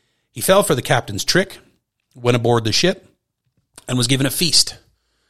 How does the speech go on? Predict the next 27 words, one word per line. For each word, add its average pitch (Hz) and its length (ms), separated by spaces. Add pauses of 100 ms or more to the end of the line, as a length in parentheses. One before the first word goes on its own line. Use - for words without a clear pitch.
(320)
with 123 100
food 165 640
and 101 220
wine 113 480
and 98 300
women 120 420 (300)
and 95 200
promises 139 520
of 131 100
treasure 143 420
and 123 320
glory. 95 680 (840)
During 185 220
the 139 80
feast, - 500 (840)
the 117 60
ship - 220
set 147 220
sail. 139 480 (640)
The 123 80
crew 147 220
above 139 280
decks 139 300
cast - 340
off, 143 300 (580)
and 107 140
before 135 440